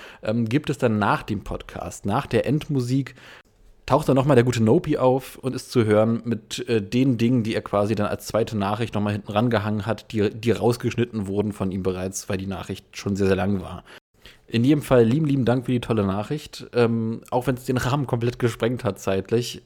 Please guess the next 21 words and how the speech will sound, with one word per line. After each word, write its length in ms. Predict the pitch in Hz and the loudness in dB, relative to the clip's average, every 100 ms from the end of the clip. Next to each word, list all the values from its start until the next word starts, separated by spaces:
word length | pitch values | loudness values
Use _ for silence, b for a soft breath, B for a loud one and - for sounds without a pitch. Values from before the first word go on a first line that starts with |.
| - | 0
Äh, 320 | 107 104 104 B B B | 4 4 2 B B B
ja, 200 | - 104 | 0 2
und 320 | 92 - 131 120 | 2 0 -2 0
genauso 480 | 120 131 131 127 | 0 2 4 4
an 180 | - 117 | 2 -4
alle 240 | 123 131 127 | 2 4 4
anderen 240 | 127 120 | 4 2
Leute, 240 | 117 113 | 2 0
die 300 | 113 110 113 | -2 0 0
ihre, 480 | 117 123 127 123 120 | 0 -2 -6 2 2
ihre 240 | 127 123 120 | 2 -2 0
tollen 240 | 127 120 | 4 4
Nachrichten 640 | 110 120 135 - 123 113 | 4 2 -2 -6 -4 -4
und, 260 | 113 113 104 | -2 -4 -4
und 260 | - 110 107 | -6 -4 2
Reviews 640 | 123 123 123 117 117 - | 2 4 2 4 0 -4
und, 380 | - 113 110 - | -4 -2 -4 -8
und 220 | 117 104 | -10 -8
Kurzreviews 640 | - 131 113 110 107 117 117 | 0 0 2 -2 2 0 0
und 120 | 107 | -4
Meinungen 520 | 98 113 120 117 113 | -2 0 2 2 0